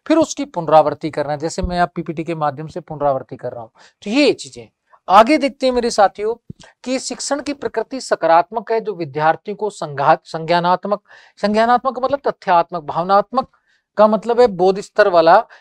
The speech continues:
क्रियात्मक यानी कि प्रायोगिक वाला प्रेरित करती है। शिक्षण उपचारात्मक भी है, विकासात्मक भी है, भाषाई प्रक्रिया है और तार्किकता पर आधारित है।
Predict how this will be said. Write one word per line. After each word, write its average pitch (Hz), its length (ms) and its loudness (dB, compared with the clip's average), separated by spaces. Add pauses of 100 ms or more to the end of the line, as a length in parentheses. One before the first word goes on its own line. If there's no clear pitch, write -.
(140)
क्रियात्मक 208 600 6 (200)
यानी 170 200 -4
कि 196 100 -6
प्रायोगिक 180 480 -2
वाला 170 280 4 (540)
प्रेरित 202 300 0
करती 208 320 -2
है। 226 60 -4
शिक्षण - 440 -8
उपचारात्मक 202 840 2
भी 214 240 -6
है, 202 180 0
विकासात्मक 185 840 -2
भी 196 160 -2
है, 190 60 0
भाषाई 151 440 -2
प्रक्रिया 165 460 -4
है 156 260 0 (340)
और 220 80 2
तार्किकता 202 560 4
पर 202 180 0
आधारित 131 460 -4
है। 113 140 -8